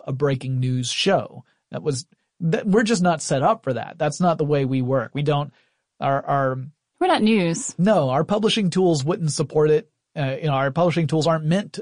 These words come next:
Speaker 1: to support that. Uh, our editorial process is not meant to do that.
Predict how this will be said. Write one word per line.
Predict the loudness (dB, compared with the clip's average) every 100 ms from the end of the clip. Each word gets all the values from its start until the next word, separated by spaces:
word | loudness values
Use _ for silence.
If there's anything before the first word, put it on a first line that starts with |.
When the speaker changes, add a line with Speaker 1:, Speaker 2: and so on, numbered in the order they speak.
| -16 -8
Speaker 1:
to | -6
support | -4 -4 -6 -4
that. | -6 -6 -10 _ _ _ _ -6
Uh, | -2 -2 -2
our | 0
editorial | 0 0 0 0 2 4 2 0 -2
process | -2 0 0 -2 -4
is | -4 -2
not | -2 -2
meant | -2 0 -2 -10 _ -8
to | -4
do | -6 -6
that. | -6 -6